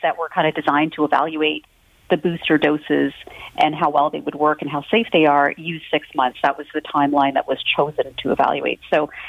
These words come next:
that's where, when this gets fully reviewed and authorized by Health Canada as a booster, um, kind of dose, and I should say that caveat, although nasi's put these recommendations out, um, Pfizer and Moderna have,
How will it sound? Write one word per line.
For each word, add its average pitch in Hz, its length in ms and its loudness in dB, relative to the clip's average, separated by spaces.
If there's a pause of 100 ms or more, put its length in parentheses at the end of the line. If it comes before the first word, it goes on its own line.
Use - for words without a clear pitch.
(140)
that's 170 320 0
where, 170 380 4
when 160 300 2
this 160 220 2
gets 147 260 2 (200)
fully 170 220 -2
reviewed 156 340 4
and 143 80 6
authorized 147 440 2
by 147 100 0
Health 147 280 -2
Canada 180 540 2
as 143 120 0
a 151 40 -2
booster, 147 560 0 (440)
um, 139 500 2
kind 143 240 0
of 135 160 0
dose, 143 300 0
and 147 100 2
I 135 60 2
should 170 280 -2 (240)
say 175 120 4
that - 200 2
caveat, 180 380 0
although 160 260 2
nasi's 160 380 2
put - 160 -6
these 160 240 -12
recommendations 143 640 -2
out, 240 260 2 (440)
um, 151 380 0 (360)
Pfizer 196 380 0
and 160 100 4
Moderna 151 360 2
have, 147 160 0